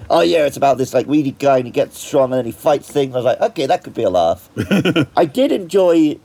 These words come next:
Speaker 1: the scenes of him doing strong stuff.
Speaker 2: Oh, those are great,
Speaker 1: Like
Speaker 2: where he's, he's got suddenly, he, even though he's, like, an introvert, like, complete introvert, like, you know, he's, like, doing the little, like, showmanship things.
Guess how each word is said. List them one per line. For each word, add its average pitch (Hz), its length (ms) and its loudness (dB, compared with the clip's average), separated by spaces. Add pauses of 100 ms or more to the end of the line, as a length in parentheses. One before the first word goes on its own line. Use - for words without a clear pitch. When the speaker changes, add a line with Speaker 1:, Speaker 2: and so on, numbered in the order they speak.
(200)
Speaker 1:
the 135 260 2
scenes 127 360 -4
of 110 100 -6
him 110 180 -4
doing 107 240 -2
strong 92 320 -4
stuff. - 380 -10 (220)
Speaker 2:
Oh, 190 120 2
those 196 240 2
are 139 60 0
great, 107 320 0
Speaker 1:
Like 117 120 4
Speaker 2:
where 113 120 0
he's, 113 160 -6 (120)
he's 156 300 -2
got 160 180 -4
suddenly, 156 420 0
he, 139 180 2
even 156 260 0
though 143 120 0
he's, 139 160 -2
like, 127 220 -4
an 110 160 -2
introvert, 117 1000 -2 (220)
like, 110 180 -6
complete 135 340 0
introvert, 95 520 -4
like, 95 220 -6 (440)
you 147 160 2
know, 123 100 2
he's, 120 160 -2
like, 113 160 -2
doing 113 240 -2
the 110 80 -4
little, 107 300 0
like, 98 240 -4
showmanship 113 680 -2
things. 110 340 -8